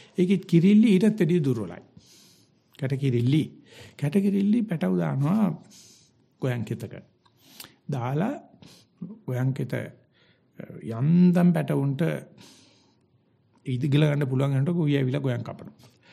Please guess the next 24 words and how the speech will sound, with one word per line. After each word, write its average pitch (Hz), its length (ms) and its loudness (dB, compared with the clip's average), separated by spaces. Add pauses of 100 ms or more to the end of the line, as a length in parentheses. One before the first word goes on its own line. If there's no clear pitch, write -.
(160)
එතකොට 160 420 -2
කිරිල්ලි 139 340 -4
කරන්නේ 127 500 -6 (380)
ඊට 127 240 -6
පස්සේ 139 520 -4 (640)
කෙත - 260 -2 (140)
ගොවියා 131 360 -2
හැවට 147 460 -2
පස්සේ 117 400 -4 (300)
අර 143 180 -8 (100)
හාපු 156 540 -4 (560)
කෙතේ 107 500 0 (280)
පස් - 260 -14 (280)
කුලියක් 180 320 2
යට 160 240 -4
පැටව 160 320 -4
ටික 147 180 -4
තියලා 131 280 -2
කියන 135 260 0
උඹලට 139 320 -4
තාම 127 280 -4
ඉච්චර - 300 -8
ගිලෙන්න 131 380 0
බෑ. 98 320 -6